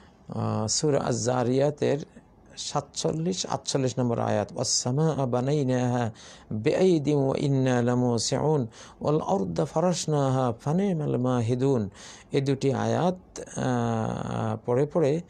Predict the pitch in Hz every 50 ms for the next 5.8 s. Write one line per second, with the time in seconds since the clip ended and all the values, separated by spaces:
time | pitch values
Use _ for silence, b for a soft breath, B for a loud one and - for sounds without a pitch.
0 | B B B B B B - 113 98 107 110 110 104 - - 135 127 123 127 127
1 | 120 120 117 117 117 110 - 123 127 123 - - - 117 113 110 - 123 - -
2 | 180 175 - 202 220 220 214 190 - - 127 120 117 113 120 120 117 110 - 123
3 | 117 113 110 110 117 - - - 120 127 160 170 160 - - 131 123 113 117 -
4 | - - - - 117 110 113 - 120 113 113 107 101 B B B B B B B
5 | B - - - 123 110 110 92 - - - 90 92 - -